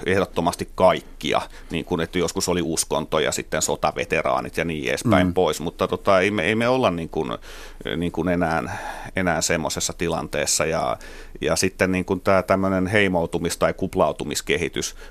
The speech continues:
Speaker 1: niin tota, niin, ö, niin se on monessa suhteessa tehnyt ihmisistä niin kuin vielä, vielä herkkänahkaisempia, että on tullut tämmönen, että kaikki niin kuin vastapuolen, ö, sanominen, ö, pyritään, ö,
Speaker 2: Blokkaamaan.
Speaker 1: py-,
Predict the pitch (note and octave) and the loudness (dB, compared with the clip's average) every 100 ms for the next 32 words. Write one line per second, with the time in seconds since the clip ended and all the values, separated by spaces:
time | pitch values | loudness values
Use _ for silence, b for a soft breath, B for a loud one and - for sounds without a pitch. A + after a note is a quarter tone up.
0 | - D#2 C2+ F2 - F2 E2+ E2 F2 E2 | -8 -6 -4 -6 0 2 4 2 0 -2
1 | - D2+ D#2 E2+ E2 - G1+ F2+ F2 A2 | -2 0 0 0 -2 -6 -6 -4 2 4
2 | G2+ G#2+ A2+ G#2+ - G#2+ - F2+ - G#2 | 4 4 2 2 0 0 2 2 2 2
3 | G2 D#2 F2 D2+ D#2+ - E2 E2 E2+ F#2+ | 2 -2 -4 -6 -4 -4 -4 -4 0 2
4 | F2 D#2 - - - F#2+ E2+ F#2 E2+ - | 4 2 -4 -14 0 4 4 2 -2 0
5 | E2+ C2+ - D#2+ D2 - C#2 D#2 E2+ E2+ | 0 0 -2 -4 -6 -4 -4 -2 -2 -2
6 | E2 - E2+ E2+ D#2 - F#2+ F2+ F2+ C#2+ | -2 0 0 0 -4 2 2 2 -2 -6
7 | D#2+ F2 F2+ - - D#2 C2+ D2+ - B | -4 2 2 2 -2 0 0 -2 -6 B
8 | B B B - - F#2 E2+ C#2 D2 C#2+ | B B B -2 2 2 2 -2 -2 -2
9 | C#2+ B B - C#2+ - E2 C#2 - C#2+ | -4 B B -6 -6 -4 -4 -4 0 0
10 | B1+ - B B B B - - B1+ - | 0 -4 B B B B -4 0 0 -2
11 | - - - C#3+ B2 - D#2 F#2+ D2+ D2+ | -12 -12 -4 0 0 -2 -2 -2 -2 -2
12 | G#2+ | 0